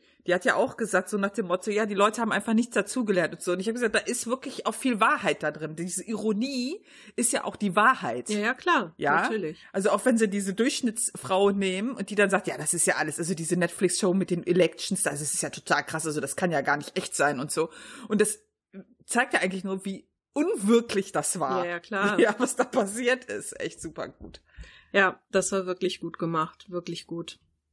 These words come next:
Speaker 2: Also wer denkt, das haben sich irgendwelche, äh, arbeitslosen Regisseure ausgedacht, ich weiß nicht, ob sie arbeitslos waren, aber es sind die Macher von Black Mirror zum
Speaker 1: <laughs>
Speaker 2: Beispiel, die da mit hinterstecken und das ist wirklich richtig gut gemacht.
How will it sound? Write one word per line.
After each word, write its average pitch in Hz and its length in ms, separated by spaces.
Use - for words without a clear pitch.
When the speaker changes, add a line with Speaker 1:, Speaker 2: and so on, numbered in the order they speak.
Speaker 2:
Also 190 300
wer 202 140
denkt, 208 360
das 240 180
haben 226 140
sich 208 180
irgendwelche, 190 1300
äh, - 20
arbeitslosen 202 680
Regisseure 226 680
ausgedacht, 220 720
ich - 140
weiß 180 140
nicht, 180 100
ob - 100
sie - 100
arbeitslos 180 540
waren, 190 200
aber 196 180
es 190 100
sind 214 160
die 208 80
Macher 202 340
von 190 220
Black 180 240
Mirror 180 380
zum 170 200
Speaker 1:
<laughs> - 0
Speaker 2:
Beispiel, 185 400
die 170 100
da 165 120
mit 170 180
hinterstecken 165 720
und 156 140
das 160 180
ist - 200
wirklich - 340
richtig - 340
gut - 180
gemacht. - 460